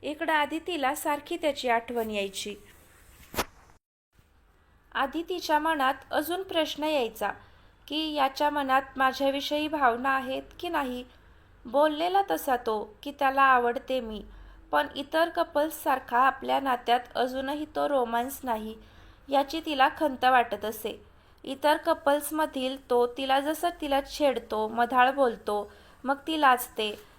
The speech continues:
ते तासनतास बोलणं, निम्म्या रात्रीही कधीकधी फोन करणं, हे सगळं ती ऐकून होती. हे सगळं तिलाही अनुभवायचं होतं, पण अमेय असं काहीच करेना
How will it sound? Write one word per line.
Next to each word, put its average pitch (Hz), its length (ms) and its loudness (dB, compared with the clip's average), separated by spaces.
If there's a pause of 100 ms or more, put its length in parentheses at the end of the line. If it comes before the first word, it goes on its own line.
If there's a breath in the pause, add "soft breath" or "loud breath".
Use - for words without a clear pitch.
(140 loud breath)
ते 320 140 0
तासनतास 285 600 2
बोलणं, 226 460 0 (360 loud breath)
निम्म्या 277 440 0
रात्रीही 277 680 0
कधीकधी 277 480 -2
फोन 269 340 0
करणं, 208 380 -2 (440 loud breath)
हे 311 80 -2
सगळं 311 320 2
ती 320 280 -6
ऐकून 285 420 -2
होती. 226 400 -6 (680 soft breath)
हे 320 100 0
सगळं 302 360 2 (100)
तिलाही 294 380 2
अनुभवायचं 262 680 0
होतं, 240 380 -2 (460 loud breath)
पण 262 140 -2 (100)
अमेय 262 500 0 (100)
असं 277 240 -2
काहीच 254 440 -2
करेना 226 460 -2